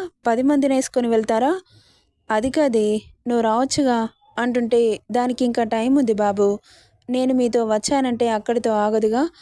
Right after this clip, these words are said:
నాకు డెఫినెట్గా హార్ట్ అటాక్ తెప్పిస్తారు, ప్లీజ్ వెళ్ళండి" అంటుంటే,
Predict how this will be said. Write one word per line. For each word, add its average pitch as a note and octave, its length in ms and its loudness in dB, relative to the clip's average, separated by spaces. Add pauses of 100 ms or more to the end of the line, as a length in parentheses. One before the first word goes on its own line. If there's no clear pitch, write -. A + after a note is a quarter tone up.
(320)
నాకు A#3+ 340 0 (380)
డెఫినెట్గా B3 640 0
హార్ట్ A#3 300 0
అటాక్ A3+ 260 -2
తెప్పిస్తారు, G#3+ 600 0 (460)
ప్లీజ్ B3 300 -2
వెళ్ళండి" A#3 480 2 (380)
అంటుంటే, B3+ 460 0